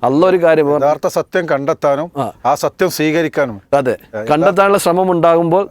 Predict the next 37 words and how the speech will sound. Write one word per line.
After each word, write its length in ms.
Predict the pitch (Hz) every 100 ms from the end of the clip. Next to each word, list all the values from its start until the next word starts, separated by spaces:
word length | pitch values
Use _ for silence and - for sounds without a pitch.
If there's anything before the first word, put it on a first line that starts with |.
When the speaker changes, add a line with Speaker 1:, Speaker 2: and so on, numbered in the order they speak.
| 175
Speaker 1:
തന്നെ 180 | 165 180
എന്താണ്, 240 | 170 165
അപ്പോൾ 240 | 156 170 147
സത്യം 360 | 151 - 180
കാണുന്ന 240 | 170 175 180
സമയത്ത് 300 | 170 156 156
എന്താണ്, 320 | 143 135 127 127
അത് 120 | 151
ഉൾക്കൊള്ളും 400 | 147 160 151 139
വേണം. 200 | 127 113 _ -
Speaker 2:
ഒരു 80 | 120
വിശ്വാസിയുടെ 760 | 113 - 120 139 135 160 165
മുമ്പിൽ 320 | 151 151 160
ആത്യന്തികമായ 680 | 156 151 - 156 156 160 170
സത്യം 300 | 156 147 165
എന്ന് 120 | 160
പറഞ്ഞാൽ 160 | 156 170
അള്ളാഹുവിൻ്റെ 440 | 160 156 151 160
കലാമാണ്. 520 | 147 143 143 135 127 -
Speaker 1:
ആണ്. 240 | 170 190 185 -
Speaker 2:
ആ 120 | 135
കലാം 380 | 147 143 143 160 208 - _ -
പൂർണ്ണമായി 480 | 139 151 160 160 165
ഉൾക്കൊള്ളുവാനും 840 | 143 123 - 156 156 156 156 190 _ _ _ _ 135
മനസ്സിലാക്കാനുള്ള 760 | 127 - 156 147 151 151 156
ഒരു 100 | 151 135
തയ്യാറെടുപ്പുണ്ടായാൽ. 880 | 135 135 135 123 - 127 123 135 160 -
Speaker 1:
ആ. 80 | 101 - _ -
ഇനി 120 | 190
മനസ്സിലാക്കിയാൽ 520 | 208 190 - 220 220
മാത്രം 340 | 202 165 156 147
പോരാ. 240 | 107 95 139
രണ്ടാമത്തെ 460 | 156 175 196 190
എന്താ 140 | 175 165
വെച്ചാൽ 280 | 160 147
ഉറച്ചു 320 | 151 131 - 147
നിൽക്കണം. 380 | 117 - 87